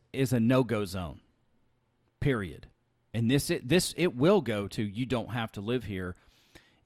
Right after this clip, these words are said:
if you challenge this level of our authority, because this is what is right for our home." Now, when it comes to these other things,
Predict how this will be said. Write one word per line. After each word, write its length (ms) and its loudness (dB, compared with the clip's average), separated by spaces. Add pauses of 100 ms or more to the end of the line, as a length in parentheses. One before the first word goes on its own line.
if 240 0
you 100 6
challenge 680 -2 (160)
this 440 -4
level 340 -2
of 100 -4
our 160 -2
authority, 640 -4
because 360 -4
this 280 -2
is 400 -4 (260)
what 400 -4
is 160 -10
right 300 -8
for 160 -8
our 160 -6
home." 300 -6 (260)
Now, 300 -2 (260)
when 140 0
it 80 -6
comes 260 0
to 80 -2
these 260 0
other 240 4
things, 520 -6